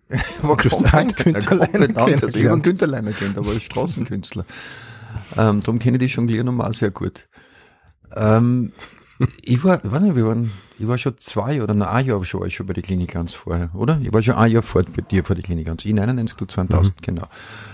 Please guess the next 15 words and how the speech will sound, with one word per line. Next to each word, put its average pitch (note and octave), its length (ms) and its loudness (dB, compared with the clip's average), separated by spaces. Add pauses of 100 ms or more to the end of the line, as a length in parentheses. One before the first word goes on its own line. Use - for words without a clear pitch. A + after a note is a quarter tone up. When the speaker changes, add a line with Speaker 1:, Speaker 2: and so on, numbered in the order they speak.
(380)
Speaker 1:
Ja, C3 160 4
und A2 280 -2 (400)
zweieinhalb A#2+ 640 2
Jahre A#2 100 4
später, G#2+ 460 -2
was C3+ 160 -2
ist, - 400 -6 (220)
nach - 360 -2
einem G#2 220 4
Workshop - 640 0 (260)
hat, F#2+ 380 -4
hat, - 500 -4
äh, - 80 -8
eine G1+ 540 0 (260)
Kollegin G2+ 600 2